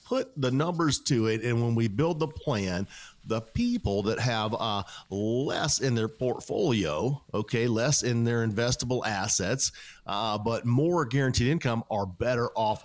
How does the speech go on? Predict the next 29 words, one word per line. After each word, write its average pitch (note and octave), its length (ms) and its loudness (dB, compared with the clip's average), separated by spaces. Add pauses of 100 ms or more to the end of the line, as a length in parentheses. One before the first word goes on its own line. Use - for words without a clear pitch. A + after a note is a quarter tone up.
(120)
long G#2+ 420 -2
run. G2+ 220 -2
So, C3 160 2
folks, D#3 320 0 (320)
I D3 40 -2
mean, D3+ 140 0
that's E3+ 260 -2
just E3 240 0
a, B2 280 2
an A#2+ 180 -2 (140)
indicator. C#3 580 2
We A2 120 0
see G#2+ 200 2
it F#2+ 60 -2
all C#3 320 0
the D3 100 -2
time G#2+ 400 -2 (320)
that A#2 240 2
income C3 580 2
really A#2+ 460 4
is A2 240 0
more B2 220 2
important A2+ 400 -2
than G2+ 120 -4 (120)
anything D3 560 2
else A2 420 -2
in G#2+ 220 -2
retirement, G#2+ 640 -2
okay? C3+ 320 -2